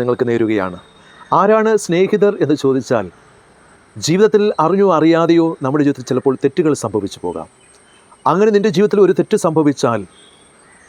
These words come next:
എല്ലാ ഈ ലോകം തന്നെ നിന്നെ മാറ്റി നിർത്തുമ്പോൾ, കുറ്റപ്പെടുത്തുമ്പോൾ, വിധിക്കുമ്പോൾ, ആ കുറ്റം വിധിക്കാതെയും മാറ്റി നിർത്താതെയും നിന്നെ ചേർത്ത് പിടിക്കുന്ന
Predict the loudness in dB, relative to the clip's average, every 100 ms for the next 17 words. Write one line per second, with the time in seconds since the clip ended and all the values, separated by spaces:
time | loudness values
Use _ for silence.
0 | _ _ 0 2 2 2 2 2 2 2
1 | 0 0 0 -2 -2 -2 -4 -6 -4 -2
2 | -2 -2 -4 -6 -8 -8 -8 -2 0 0
3 | 0 -2 -4 -8 -8 _ -2 0 0 -2
4 | -4 -8 -10 _ _ _ _ _ _ _
5 | _ _ _ _ -6 -2 0 0 0 -4
6 | -2 -2 0 0 0 0 0 2 0 -2
7 | -4 -4 -2 0 0 -2 -2 -4 -2 -4
8 | -6 -12 _ _ _ _ -8 -2 -2 2
9 | 0 2 0 0 0 0 -2